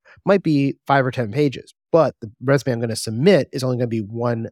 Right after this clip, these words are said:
maybe two pages. And so I do wanna make sure I'm highlighting things that are relevant to that particular position. So if I look at the job description, it says, you know, um, "Must be familiar with, uh, Fortinet firewalls and must understand Juniper routing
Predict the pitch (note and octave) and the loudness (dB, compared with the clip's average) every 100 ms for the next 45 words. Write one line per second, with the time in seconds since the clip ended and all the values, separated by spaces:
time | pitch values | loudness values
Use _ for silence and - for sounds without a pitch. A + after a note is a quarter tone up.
0 | - A#2+ B2 A2+ A2 C#3 C3+ G2 - - | -10 -4 -4 -4 -4 -4 -4 -6 -12 -18
1 | - _ _ _ - A#2 B2+ B2 D3+ C#3+ | -20 _ _ _ -8 -2 0 2 2 2
2 | B2+ A#2 A2 G#2+ G2 - B2 A#2+ A2 A2 | 0 -4 -6 -8 -6 -4 -2 -4 -6 -8
3 | A2 A2 A2 G#2+ A2 A2+ - A2 G2+ A#2 | -10 -8 -6 -6 -6 -8 -10 -12 -6 -8
4 | - - G#2 G2+ - G2+ G#2 - F2 F#2 | -8 -16 -16 -14 -16 -12 -12 -12 -10 -8
5 | - C3 C3+ A2+ A#2 C3 B2 A#2 B2+ - | -2 -2 -2 -6 -2 0 0 -4 -6 -6
6 | A#2+ A2 A2+ A2 - _ _ _ B2 A#2+ | -8 -6 -6 -6 -12 _ _ _ -2 0
7 | A#2 A2 - A2+ A2 G#2 G#2 A2 - _ | -2 -4 -6 -4 -2 -4 -6 -10 -14 _
8 | C3 C3+ - C3 B2 B2 A#2 A2 A2+ G#2+ | 0 0 0 -2 -2 -2 -2 -2 -4 -4
9 | - - G2+ G2 - C#3 B2+ B2 - A#2+ | -6 -8 -8 -6 0 2 2 -2 -4 -4
10 | A2+ A2 A2 G#2 G#2 G2 - G2+ G#2+ A2+ | -4 -6 -8 -6 -8 -10 -10 -8 -6 -6
11 | - - G#2+ - G#2+ G#2+ B2+ A2+ G2+ A2+ | -6 -10 -10 -10 -10 -4 -2 -2 -4 -4
12 | A#2 A2+ A2 A2 | -2 -2 -4 -6